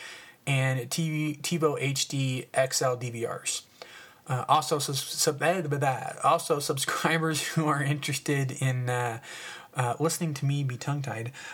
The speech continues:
who are interested in, in, in watching video podcasts that they can't find through TiVo's listings can enter R S S feeds manually to watch the show on their TiVo box, which is just friggin' cool. Uh, starting Wednesdays,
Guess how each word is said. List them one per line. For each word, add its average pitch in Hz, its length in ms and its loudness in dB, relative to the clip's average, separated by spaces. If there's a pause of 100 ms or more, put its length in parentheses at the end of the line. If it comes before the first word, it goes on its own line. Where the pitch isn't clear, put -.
who 151 80 6
are 156 100 6
interested 208 400 2
in, 156 260 2
in, 151 340 2
in 143 220 2
watching 151 420 4
video 147 240 4
podcasts 131 500 0
that 120 100 -6
they 120 80 0
can't 127 240 -2
find 127 300 2
through 123 80 -8
TiVo's 120 340 -4
listings 143 460 0
can 135 160 0
enter 123 240 -2
R 120 160 0
S - 140 -4
S 113 120 0
feeds 117 300 -6
manually 123 400 -2
to 113 80 -6
watch 113 280 -4
the - 100 -8
show 110 400 -4
on 117 120 -6
their 113 80 -8
TiVo 117 280 -6
box, - 260 -8
which - 160 -12
is 117 100 -10
just 117 280 -8 (400)
friggin' 110 420 -8
cool. 110 300 -8 (1200)
Uh, 139 200 4
starting 190 320 2
Wednesdays, 160 580 0